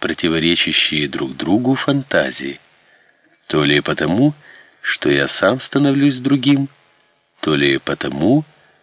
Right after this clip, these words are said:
что постигаю предметы при других обстоятельствах и с других точек зрения.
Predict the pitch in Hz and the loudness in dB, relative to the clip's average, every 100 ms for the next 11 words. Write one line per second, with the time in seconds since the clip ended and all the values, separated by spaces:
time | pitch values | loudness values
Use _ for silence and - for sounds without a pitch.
0 | _ - - - 131 98 - - 123 104 | _ -6 -2 0 2 2 -2 0 2 4
1 | 107 104 - 85 78 78 107 - 131 123 | 4 2 0 -2 -2 -2 -2 2 0 0
2 | _ _ _ _ - 107 117 107 101 131 | _ _ _ _ 0 2 4 2 2 2
3 | 120 85 69 69 - - 71 71 95 - | 0 -2 -2 -4 -4 -4 -2 0 0 0
4 | 143 - - 147 147 - _ _ _ _ | -2 -2 0 0 0 -10 _ _ _ _
5 | 90 117 151 139 160 165 110 78 107 - | 0 2 2 2 2 2 0 -2 -2 -4
6 | _ _ - - - - 95 101 101 69 | _ _ -4 0 0 0 -2 0 0 0
7 | 64 - | -4 -12